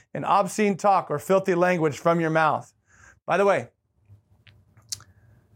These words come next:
don't think that I'm exempt from this and that I don't, that I don't deal with this. This week, I was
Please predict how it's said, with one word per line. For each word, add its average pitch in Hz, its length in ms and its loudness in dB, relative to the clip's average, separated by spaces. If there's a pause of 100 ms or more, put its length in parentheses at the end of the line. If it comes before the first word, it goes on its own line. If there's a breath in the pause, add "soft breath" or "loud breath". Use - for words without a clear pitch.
(440)
don't 180 360 0
think 208 640 -2
that 170 340 0
I'm 180 220 2
exempt 165 400 0
from 165 160 0
this 151 240 0
and 156 80 -4
that 147 80 2
I 156 40 4
don't, 165 240 -2
that 160 140 -2
I 170 100 4
don't 151 120 -2
deal 147 160 2
with 143 140 -2
this. 127 340 -2 (460 soft breath)
This 190 240 0
week, 196 280 0
I 175 120 2
was 165 200 -2